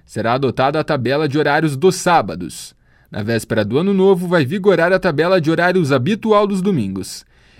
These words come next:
E no primeiro dia do ano, os horários de ônibus seguirão a tabela de domingo, garantindo a continuidade dos serviços essenciais de transporte público.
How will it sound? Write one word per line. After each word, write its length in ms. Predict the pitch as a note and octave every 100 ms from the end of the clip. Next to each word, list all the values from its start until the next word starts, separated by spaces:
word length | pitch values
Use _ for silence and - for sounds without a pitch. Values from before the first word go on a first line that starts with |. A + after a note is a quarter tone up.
| -
E 60 |
no 100 | D#3
primeiro 460 | F3 F#3 C#3+ F#3+ A#3
dia 160 | F#3+ A#3+
do 160 | A3
ano, 340 | G3 G3 G3 G3 -
os 140 | A2 A#2
horários 420 | A#2+ C3+ F#3+ F3
de 100 | E3+
ônibus 380 | F#3 G3 F3 -
seguirão 640 | - A3 G3+ D#3 G3 D3
a 60 | A2+
tabela 440 | B2 B2+ E3 E3
de 140 | C3
domingo, 640 | G3+ G#3 E3+ F#3 G#2+ F2+ - _ _
garantindo 480 | A2+ A2 A2 B2 D3+
a 40 | C3
continuidade 840 | G3 A3+ - A3 G#3+ E3 E3+ B2+
dos 160 | B2 B2
serviços 580 | G#3 F3 G3+ G3 F3
essenciais 720 | E3 E3 A3+ B3 - G3 G3 F3+
de 100 | F#3
transporte 560 | G3 F3+ - G#3 -
público. 580 | - G2+ G2 F#2+ F2+